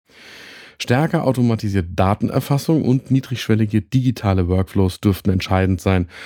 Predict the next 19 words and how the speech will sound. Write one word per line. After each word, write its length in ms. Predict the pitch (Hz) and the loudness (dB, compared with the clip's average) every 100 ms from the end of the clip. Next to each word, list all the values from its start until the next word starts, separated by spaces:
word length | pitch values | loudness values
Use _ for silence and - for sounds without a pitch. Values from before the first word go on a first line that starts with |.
| - - - | -20 -16 -2
um 160 | 120 | 0
aus 220 | 135 104 - | 0 -4 -2
Leitlinienempfehlungen 1300 | 104 139 - 143 139 87 110 117 110 107 107 104 95 | 0 0 0 0 0 0 -2 0 0 2 0 -2 -2
messbare 760 | 95 95 - - 87 85 82 | 0 0 -2 -4 0 0 -2
Versorgungsrealität 1200 | 85 - 113 101 90 85 85 - 87 87 - 90 | -6 -4 -2 0 0 -2 -6 -6 -8 -8 -8 -10
zu 100 | - | -6
machen. 340 | 92 90 - - - - - - - _ | -4 -4 -8 -14 -18 -20 -20 -20 -20 _
Konkret 460 | 113 107 123 185 | -2 0 0 0
heißt 220 | 110 101 101 | -2 -4 -6
das 100 | - | -6
beispielsweise, 920 | 92 90 98 - 92 90 98 139 156 _ _ _ | -4 -2 -4 -2 0 0 2 0 -2 _ _ _
ein 120 | 98 | -2
langes 320 | 95 113 151 - | 0 2 -2 -4
Blutdrucktagebuch 1000 | 110 135 - - - 107 107 104 107 - | -2 -2 -2 -14 -4 -2 0 0 0 0
mit 160 | 90 | -6
vielen 440 | - - 143 147 123 | -8 -6 -2 0 0
Einträgen 560 | 98 95 - 92 90 - | -2 -2 0 0 0 -4
ist 140 | - | -8
kompliziert. 640 | - 87 101 - - - | -2 -2 -2 -6 -12 -12